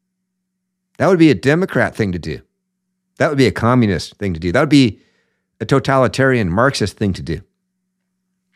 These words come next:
No, we have a primary. We, people are allowed to get out there and express their opinions. And even if you think it's pointless, even if you think they have no chance at all because Trump is so far ahead, he's got an insurmountable league,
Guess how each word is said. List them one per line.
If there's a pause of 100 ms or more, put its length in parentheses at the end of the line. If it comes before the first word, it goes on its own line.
(600)
No,
we
have
a
primary. (300)
We, (720)
people (200)
are
allowed
to
get
out
there
and
express
their
opinions. (240)
And
even
if
you
think
it's
pointless, (1500)
even
if
you
think (160)
they
have
no
chance
at
all
because
Trump
is (220)
so
far
ahead,
he's
got
an
insurmountable
league,